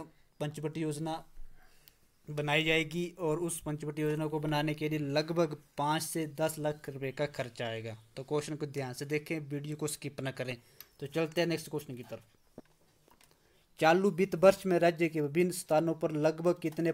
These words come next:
पार्क विकसित किए जाएंगे? क्वेश्चन को ध्यान से देखें। तो पार्क, हर पंचायत में कितने पार्क बनाए जाएंगे और कितना उसके ऊपर खर्चा आएगा, उसके बारे में आपसे मैं बता चुका हूँ। तो कितने पार्क बनाए जाएंगे? सौ पार्क बनाए जाएंगे।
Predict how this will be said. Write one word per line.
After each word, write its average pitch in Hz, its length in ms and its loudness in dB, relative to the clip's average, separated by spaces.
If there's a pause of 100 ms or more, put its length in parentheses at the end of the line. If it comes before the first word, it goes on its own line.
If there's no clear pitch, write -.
पार्क 151 320 4
विकसित 147 420 -6
किए 139 220 -4
जाएंगे? 120 420 -6 (800)
क्वेश्चन 160 300 0
को 165 140 0
ध्यान 147 260 0
से 156 140 -4
देखें। 170 420 0 (1600)
तो 156 60 -4 (140)
पार्क, 180 500 4 (560)
हर 170 120 2
पंचायत 165 420 0
में 160 120 -4
कितने 160 280 -4
पार्क 151 380 -2
बनाए 151 240 0
जाएंगे 151 420 -2
और 151 440 -4 (1300)
कितना 160 260 -8
उसके 160 220 -6
ऊपर 151 160 -6
खर्चा 147 380 -6
आएगा, 147 300 0
उसके 147 260 -4
बारे 147 200 0
में 143 80 -6
आपसे 143 260 -6
मैं 143 140 -8
बता 135 220 -6
चुका 147 260 -6
हूँ। 156 240 -4
तो 151 120 -6
कितने 156 360 -6
पार्क 151 340 -2
बनाए 151 260 -2
जाएंगे? 147 340 -6
सौ 143 260 -6
पार्क 139 360 -4
बनाए 131 280 -6
जाएंगे। 113 380 -10